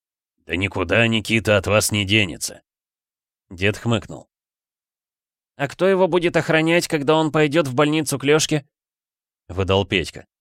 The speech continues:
«Охранять?» Дед слегка удивился. «А как же?»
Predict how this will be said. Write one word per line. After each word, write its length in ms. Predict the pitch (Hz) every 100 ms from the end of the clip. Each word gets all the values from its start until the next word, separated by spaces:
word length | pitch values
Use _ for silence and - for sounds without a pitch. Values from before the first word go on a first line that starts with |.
| _ _ _ _ _ _ _ _ _ _ _ _
«Охранять?» 880 | 85 - 90 82 73 82 120 - _ _ _ _ _ _ _ _ _
Дед 300 | 82 92 92
слегка 400 | 101 90 - 90
удивился. 600 | 90 104 98 78 - - _ _ _ _ _ _ _ _ _ -
«А 160 | 107
как 280 | 107 139 123
же?» 200 | 95 -